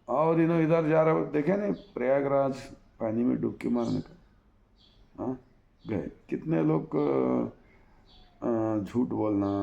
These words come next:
चोरी करना, दूसरों का निंदा करना, हाँ, किसी के साथ बुरा काम करना, कितने लोग छोड़े। उल्टा ज़्यादा हो गए देश के अंदर,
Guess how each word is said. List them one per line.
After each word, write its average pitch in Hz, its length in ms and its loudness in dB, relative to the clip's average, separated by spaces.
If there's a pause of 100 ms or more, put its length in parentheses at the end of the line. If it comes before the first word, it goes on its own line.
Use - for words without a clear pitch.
(200)
चोरी 120 300 0
करना, 98 360 -4 (1400)
दूसरों 104 440 -4
का 107 160 -4 (200)
निंदा 104 420 -2
करना, 98 360 -4 (1300)
हाँ, 117 200 -4 (560)
किसी 117 260 -4
के 113 160 -6
साथ 110 220 -4 (120)
बुरा 101 260 -4
काम 98 220 -6
करना, 101 340 -8
कितने - 300 -4
लोग 123 220 -2
छोड़े। 120 220 -4 (1160)
उल्टा - 240 -2
ज़्यादा 104 320 0
हो 139 160 0
गए 143 140 0
देश 104 240 -2
के - 100 -4
अंदर, - 160 -4